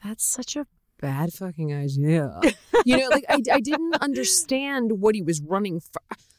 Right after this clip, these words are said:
Speaker 1: I knew he was running from something. I didn't know he was honest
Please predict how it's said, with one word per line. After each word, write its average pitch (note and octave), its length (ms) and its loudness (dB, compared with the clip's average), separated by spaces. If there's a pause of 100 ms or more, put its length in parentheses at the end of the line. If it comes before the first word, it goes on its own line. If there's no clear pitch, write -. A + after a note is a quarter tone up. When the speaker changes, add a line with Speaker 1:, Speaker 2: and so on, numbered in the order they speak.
Speaker 1:
I G3 140 4
knew C4 180 6
he F#4+ 80 6
was B3 200 2
running G#3+ 220 0
from F3 160 -6
something. D4+ 480 -2
I F#3+ 120 0
didn't A#3 180 -2
know A#3 140 0
he G3+ 80 -4
was D#3 260 -6
honest G#3+ 400 0